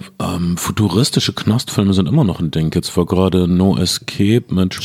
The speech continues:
Speaker 1: Schwarzenegger
Speaker 2: Zweiter
Speaker 1: und
Speaker 2: Teil sogar
Speaker 1: Stallone.
Speaker 2: schon.
Speaker 1: Ja, echt. Leute lieben futuristische Knäste.
Speaker 2: <laughs> Ja.
Speaker 1: Allerdings dieser Knast, auf dem, äh, Pille und Kirk landen, ist nicht so richtig futuristisch. Er ist super kalt.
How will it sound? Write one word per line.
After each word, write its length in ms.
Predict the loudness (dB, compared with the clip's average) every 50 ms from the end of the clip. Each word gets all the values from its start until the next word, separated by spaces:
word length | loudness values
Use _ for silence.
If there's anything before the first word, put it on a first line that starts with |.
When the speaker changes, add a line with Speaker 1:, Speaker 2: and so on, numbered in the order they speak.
| 0 0
Speaker 1:
Schwarzenegger 640 | 0 0 0 0 0 0 2 2 0 0 0 -2 -4
Speaker 2:
Zweiter 280 | -6 -2 -2 0 0 0
Speaker 1:
und 80 | 0 0
Speaker 2:
Teil 260 | 2 2 2 2 0
sogar 200 | 0 0 0 0
Speaker 1:
Stallone. 320 | 0 0 -2 -4 -6 -6 -8
Speaker 2:
schon. 120 | -10 -10
Speaker 1:
Ja, 260 | -12 -12 -12 -12 -12 -12
echt. 300 | -12 -14 -16 -18 -20 _ -20 -20 -20 -18 -12 -8 -2 0 0 2
Leute 320 | 2 2 2 2 2 2
lieben 340 | 2 0 2 2 2 2 2
futuristische 680 | 0 -2 -2 -2 -2 -2 -2 -4 -2 -4 -6 -6 -6 -10
Knäste. 600 | -10 -4 -2 -2 -2 -2 -2 -6 -8 -10 -10 -8 0
Speaker 2:
<laughs> 60 | 2
Ja. 140 | 2 2 2 0 -2 0 -2 -4 -4 -4 -6
Speaker 1:
Allerdings 500 | -2 0 2 2 2 2 2 0 -2 -6
dieser 320 | -6 -2 0 2 2 2 0
Knast, 640 | -2 -6 -8 -6 -4 -2 0 0 0 -2 -4 -2 -4
auf 160 | -4 -4 -4
dem, 520 | -2 0 0 2 2 4 4 4 2 2 0
äh, 300 | -2 -4 -4 -4 -4 -6
Pille 320 | -4 -4 -2 0 2 2 2
und 160 | 2 0 -2
Kirk 360 | -2 -2 0 0 0 0 0
landen, 300 | 0 2 4 4 4 2 2
ist 160 | 0 0 0
nicht 160 | 0 0 2
so 80 | 2 0
richtig 220 | 0 0 -2 -6
futuristisch. 600 | -4 -4 -2 -2 0 0 -2 -2 -2 -4 -6 -6 -4
Er 100 | -6 -4
ist 160 | -4 -4 -4
super 300 | -2 -2 0 0 -2 -4 -4 -8
kalt. 540 | -10 -10 -8 -4 -2 2 2 2 0 -2